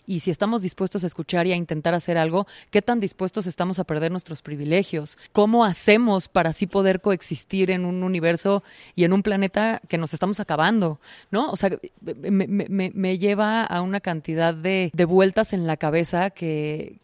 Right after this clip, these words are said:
que eso es creo que lo más rico del teatro, que no te da respuestas, te plantea más y más y más preguntas, ¿no?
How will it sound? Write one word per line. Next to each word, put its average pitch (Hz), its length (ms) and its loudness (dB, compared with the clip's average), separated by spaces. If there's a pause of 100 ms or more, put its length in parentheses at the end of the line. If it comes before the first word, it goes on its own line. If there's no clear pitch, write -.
que 175 140 -2
eso 175 160 2
es 190 120 -2
creo 185 180 -2
que 190 100 -2
lo 170 100 2
más 175 160 2
rico 180 260 -2
del 151 140 0
teatro, 170 280 0
que 165 120 -4
no 165 220 0
te 196 140 -2
da 180 120 2
respuestas, 170 680 -4
te 160 120 -6
plantea 170 560 -2
más 170 240 -4
y 185 40 -4
más 165 240 -6
y 160 40 -10
más 151 160 -8
preguntas, 151 500 -10
¿no? 202 140 -14